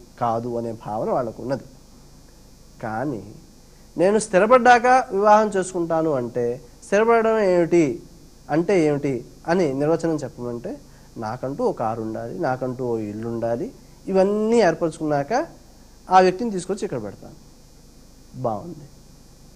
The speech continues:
గృహిణి గృహముచ్యతే అనే మాట గృహము గృహిణికి సంబంధించింది అని అక్కడ వర్ణించడం జరుగుతోంది.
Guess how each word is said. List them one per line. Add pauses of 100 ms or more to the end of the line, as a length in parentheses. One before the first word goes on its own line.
(420)
గృహిణి
గృహముచ్యతే (800)
అనే
మాట (600)
గృహము (560)
గృహిణికి
సంబంధించింది (180)
అని
అక్కడ (380)
వర్ణించడం
జరుగుతోంది.